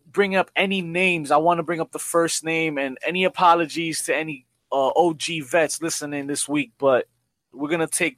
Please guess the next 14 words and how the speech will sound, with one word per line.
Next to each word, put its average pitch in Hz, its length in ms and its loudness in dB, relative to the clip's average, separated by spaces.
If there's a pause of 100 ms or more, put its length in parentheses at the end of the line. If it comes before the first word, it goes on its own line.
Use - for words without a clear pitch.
(120)
Bruno 151 260 -2
Sammartino 135 960 0 (1120)
and 117 160 -4
we're 131 100 -2
gonna 139 200 -2
put 151 200 0
him 131 140 -2
in 120 80 -6
a 113 40 -4
class 127 320 -2
of 113 60 -12
his 107 200 -8
own 117 260 2
because 107 640 -6